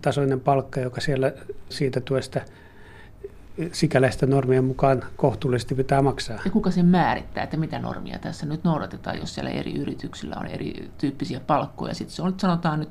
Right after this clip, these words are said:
Speaker 2: ei tietenkään todennäköisesti ole, mutta vaikka olisi jonkun talon maalausurakka. Mihin tätä nyt verrataan?
Speaker 1: Niin, no,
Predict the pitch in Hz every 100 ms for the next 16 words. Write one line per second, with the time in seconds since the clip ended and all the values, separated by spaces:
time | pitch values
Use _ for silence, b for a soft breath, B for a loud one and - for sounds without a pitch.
0 | - 160 143 143 135 135 - - 123 117
1 | - 151 - - - - 90 - 156 -
2 | - - - - - 135 - - 80 -
3 | 175 - - - - - - - 262 165
4 | 147 - - 127 - - - B B 220
5 | 160 135 131